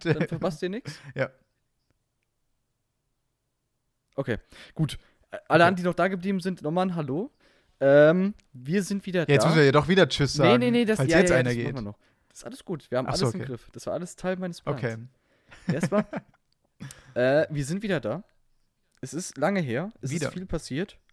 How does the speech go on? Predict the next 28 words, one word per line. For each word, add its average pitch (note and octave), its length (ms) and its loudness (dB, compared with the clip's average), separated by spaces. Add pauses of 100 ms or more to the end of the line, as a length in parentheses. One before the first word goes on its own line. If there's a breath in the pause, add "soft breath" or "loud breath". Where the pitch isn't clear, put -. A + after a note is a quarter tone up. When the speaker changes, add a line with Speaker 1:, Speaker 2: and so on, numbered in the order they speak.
(300)
Speaker 2:
Es - 160 -18
ist C#3+ 120 -14
viel F3 200 -10
private D#3 420 -4
Sachen D#3+ 280 -6
passiert, D#3 380 -10
warum C#3+ 240 -4
wir E3+ 100 -2
den C#3 240 -8
Podcast - 460 -8
nicht - 180 -12
au-, C3+ 240 -4
äh, B2 300 -2 (100)
aufnehmen C#3+ 400 -6
konnten. F#3 460 -6 (840)
Ähm, D3+ 840 2 (680)
ich - 180 -12
denke, C#3 540 -2 (160)
Speaker 1:
Ein C3 120 -6
Videospiel B2+ 460 0
ist A#2 120 -2
Speaker 2:
Videospiele A2+ 80 0 (420)
Speaker 1:
rausgekommen. A#2 80 -10
Speaker 2:
auch F#3+ 480 2
ist F#3+ 240 -4
ein G#3+ 100 -4
Thema, G#3+ 540 -2
ja, G#2+ 480 -4